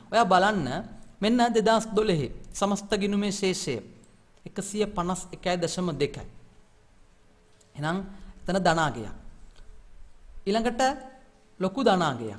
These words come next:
මේ ඍණාගයනුත් වාර්තා වෙනවා. මේ ඍණාගයනුත් වාර්තා වෙනවා. ඍණාගයන් වාර්තා වෙනවා.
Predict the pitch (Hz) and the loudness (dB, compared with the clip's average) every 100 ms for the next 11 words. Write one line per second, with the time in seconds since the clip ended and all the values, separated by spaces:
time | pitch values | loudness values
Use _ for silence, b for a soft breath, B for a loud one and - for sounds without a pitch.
0 | - - - - 262 233 226 262 262 277 | -14 -20 -16 -6 -2 2 4 4 2 0
1 | 285 277 196 151 139 131 117 107 104 - | 0 4 6 6 2 -2 -4 -6 -10 -8
2 | 202 208 214 240 240 254 254 247 196 151 | -4 0 2 2 2 0 -2 0 2 2
3 | - 120 113 - - - - - 175 220 | 2 -6 -8 -10 -20 -20 -16 -6 -2 0
4 | 233 220 233 247 185 156 - 117 95 87 | 2 2 2 4 2 2 -2 -6 -6 -12